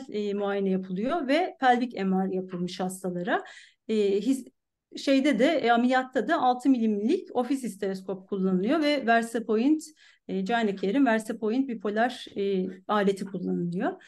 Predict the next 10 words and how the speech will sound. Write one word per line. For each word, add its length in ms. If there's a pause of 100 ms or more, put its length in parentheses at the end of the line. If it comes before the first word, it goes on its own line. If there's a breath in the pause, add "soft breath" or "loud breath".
(260 soft breath)
Vajinal 480
muayenede 560
spekülüm 520
takıldıktan 680
sonra 360
tabii 240
ki 160
kullanılan 800 (260 loud breath)
vajen, 760
e, 320